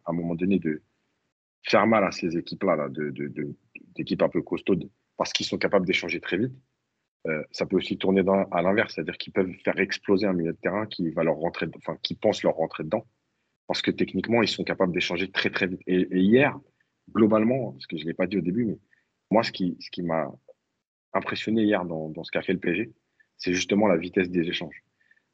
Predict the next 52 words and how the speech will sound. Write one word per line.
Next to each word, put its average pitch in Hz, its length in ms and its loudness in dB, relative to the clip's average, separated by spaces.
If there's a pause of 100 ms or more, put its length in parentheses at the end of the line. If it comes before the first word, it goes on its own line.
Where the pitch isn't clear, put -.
Euh, 73 400 -4
parce - 180 0
que, - 120 4
euh, 82 420 4
parce - 120 -2
que - 100 0
je - 100 2
parlais 101 180 6
avec 98 180 2
quelqu'un 110 280 0
et 110 80 0
qui 92 120 -4
me 87 60 0
disait, « 92 200 2
Ouais, 104 140 4
mais 90 100 0
à - 20 -2
un 82 40 -2
moment 92 180 2
donné, 110 280 0
t'es, 82 300 -2
t'es 87 100 2
Lille, 110 340 2 (460)
t'es - 80 0
en 87 40 0
train 98 140 -2
de 92 60 0
te 92 80 -4
faire - 180 0
rouster 95 300 -2
chez - 180 -2
toi. 131 200 -2 (340)
Il - 40 0
n'y 87 40 6
a 82 40 0
pas 131 100 4
un 127 80 6
joueur 120 260 0
qui - 120 -8
peut 117 140 2
leur 101 160 6
rentrer 98 280 -2
dedans. » 92 240 -4
Mais 82 80 -4
je - 80 -6
crois 127 120 2
qu'en 107 140 0
fait, 131 240 -2
hier, 117 180 0
il 87 100 -6
pouvait 85 280 -2
pas. 131 180 -2